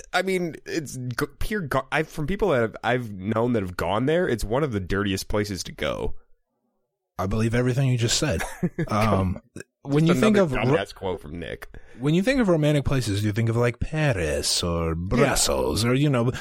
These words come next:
Speaker 2: European old in architecture? New Orleans, I'm pretty sure, has open container law throughout the city, not just Bourbon Street, folks. You can just have beer and probably drink and drive, too. <laughs> Romantic.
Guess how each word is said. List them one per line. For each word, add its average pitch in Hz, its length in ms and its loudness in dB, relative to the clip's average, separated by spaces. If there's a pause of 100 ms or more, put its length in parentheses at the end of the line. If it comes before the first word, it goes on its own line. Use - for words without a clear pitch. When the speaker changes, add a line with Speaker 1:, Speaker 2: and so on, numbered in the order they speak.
(120)
Speaker 2:
European 143 560 2
old 139 460 4
in 123 100 2
architecture? 104 800 0 (840)
New 135 180 4
Orleans, 214 480 6
I'm 139 200 2
pretty 202 220 4
sure, 220 260 4
has 135 500 2
open 165 240 2
container 151 540 2
law 95 400 2
throughout 165 460 2
the 208 60 2
city, - 440 2
not 147 240 2
just 196 200 2
Bourbon 202 240 6
Street, 98 300 0
folks. - 480 0
You 101 160 -2
can 160 180 4
just 180 200 2
have 160 260 2
beer 135 260 4
and 120 220 0
probably 156 220 2
drink 156 200 2
and 135 80 4
drive, 104 300 0
too. - 220 -2 (420)
<laughs> 143 420 0
Romantic. 82 760 -2